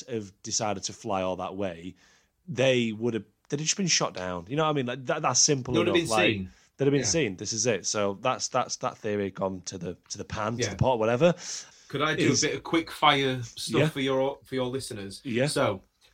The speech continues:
Speaker 2: um, it's just literally just the little bits of trivia that, like,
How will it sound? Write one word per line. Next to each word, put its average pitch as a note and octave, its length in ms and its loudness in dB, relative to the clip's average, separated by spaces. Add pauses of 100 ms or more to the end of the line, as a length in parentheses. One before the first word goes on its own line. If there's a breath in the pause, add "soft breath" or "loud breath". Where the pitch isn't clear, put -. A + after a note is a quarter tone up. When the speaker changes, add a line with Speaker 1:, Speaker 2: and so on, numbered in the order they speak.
(100)
Speaker 2:
um, A2+ 380 -4
it's B2 180 0
just D#3 240 0
literally A#2 420 -4
just A2 300 -6
the G#2+ 100 -2
little A#2 280 -2
bits A#2+ 340 -2
of G#2+ 100 -6
trivia G2+ 540 -2
that, G#2+ 240 -4
like, G2+ 260 -4